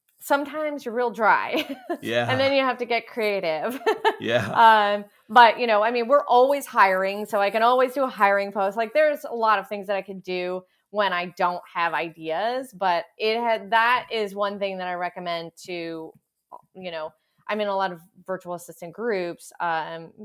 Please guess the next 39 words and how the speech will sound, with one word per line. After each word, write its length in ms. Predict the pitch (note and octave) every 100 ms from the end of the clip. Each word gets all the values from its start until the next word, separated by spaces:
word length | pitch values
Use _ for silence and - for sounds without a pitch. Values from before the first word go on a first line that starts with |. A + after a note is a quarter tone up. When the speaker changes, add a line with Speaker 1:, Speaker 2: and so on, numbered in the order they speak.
| F#3+
Speaker 1:
because 280 | F#3+ F#3+ F#3+
I, 200 | F#3+ F#3 -
I 300 | F#3+ F3+ F3
try 200 | - A#3
to 60 | F#3+
help 380 | - A3 G3 - _ _ _
people 360 | _ G#3 F#3 F3+
who 80 | F3+
are 160 | F3
trying 320 | F3 B3 B3 A#3
to 80 |
build 180 | F3+ E3+
their 80 | E3+
businesses. 680 | E3+ E3+ E3+ E3+ E3 E3+ E3 -
And 440 | F3+ E3+ E3+ E3+ - _ _ _ _ _ _
that 240 | G3 G#3+ A3
is 80 |
one 140 | G#3+ G#3
of 40 |
my 160 | G3 F3+ -
biggest 340 | F#3+ F#3 F3+ -
things 300 | F3+ F3 E3
that 80 |
I 80 | D#3+
tell 280 | E3 D3+ E3
them 220 | D#3 D3+
is 480 | - D#3+ D#3 D#3 - -
to 380 | F3 E3+ E3 D#3+ _
go 340 | F3+ F3+ F3+ E3
on 580 | F#3+ F3 E3+ E3+ E3 D#3+ _ _ _ _ _ _
a 60 | G#3+
social 300 | G3+ G3 F#3+
media 200 | F#3 F3+
platform 600 | F#3 F3 F3 F3+ F3 E3
where 240 | F3+ F#3
your 180 | F3 F3+
target 340 | F3 F3 E3+ G3
market 280 | E3 E3 G3
is 420 | D#3+ D3 - -